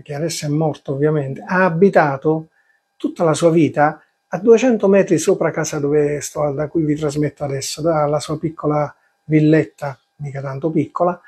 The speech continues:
e, e ogni mattina veniva, eh, alla messa alle sette e mezza, alle otto, non mi ricordo,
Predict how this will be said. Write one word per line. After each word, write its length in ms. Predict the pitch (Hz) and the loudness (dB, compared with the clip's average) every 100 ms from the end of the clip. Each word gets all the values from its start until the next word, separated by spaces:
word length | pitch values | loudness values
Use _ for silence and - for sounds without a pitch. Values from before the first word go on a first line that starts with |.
| - - _ | -20 -20 _
e, 840 | - 160 151 147 147 143 139 139 156 | -2 2 4 2 2 0 -4 -6 -4
e 100 | 165 | 0
ogni 200 | 226 202 | 2 2
mattina 460 | 180 - 170 151 | 0 -2 -2 -2
veniva, 540 | 139 165 170 143 143 139 _ _ _ _ _ - | -2 -2 0 -2 -4 -6 _ _ _ _ _ -8
eh, 80 | 156 | -2
alla 320 | 151 165 180 | 0 2 4
messa 440 | 175 156 - - 160 | 4 2 -2 -2 0
alle 420 | 156 151 156 151 | 0 0 0 -2
sette 260 | 160 - | -4 -8
e 20 | 147 | -6
mezza, 260 | 151 135 | -6 -4
alle 120 | 147 | -4
otto, 260 | 151 147 151 | -2 -4 -6
non 100 | 147 | -6
mi 80 | 160 | -4
ricordo, 500 | 175 151 147 160 | -2 -2 -6 -12